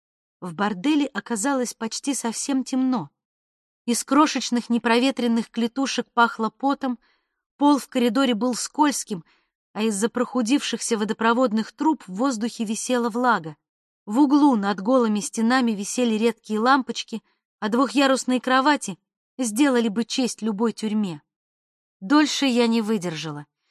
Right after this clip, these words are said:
Развернулась и бросилась прочь. Лишь возле машины, прижав к груди руки и пытаясь вдохнуть,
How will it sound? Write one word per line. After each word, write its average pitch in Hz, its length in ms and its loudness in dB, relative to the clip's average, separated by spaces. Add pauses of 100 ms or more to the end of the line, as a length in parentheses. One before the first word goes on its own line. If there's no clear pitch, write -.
(240)
Развернулась 262 1000 4 (440)
и 247 80 -2
бросилась 233 500 2
прочь. - 480 -8 (600)
Лишь 285 240 2
возле 277 320 4
машины, 269 500 2
прижав 226 440 2
к 185 60 -10
груди 233 360 0
руки 262 340 0
и 202 60 -4
пытаясь 233 460 0
вдохнуть, 220 640 -2